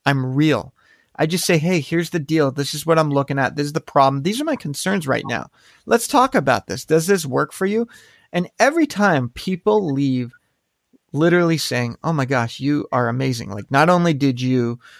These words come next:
were you transparent with me, you gave me really key strategies, and your intention was so pure."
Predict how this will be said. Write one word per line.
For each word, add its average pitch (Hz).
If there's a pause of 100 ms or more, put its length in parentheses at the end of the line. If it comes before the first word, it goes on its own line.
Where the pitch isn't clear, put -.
(120)
were 135
you 123
transparent 160
with -
me, 123 (480)
you 135
gave 156
me 151
really 156
key 160
strategies, 127 (540)
and 170 (640)
your 175
intention 196
was 147
so 196
pure." -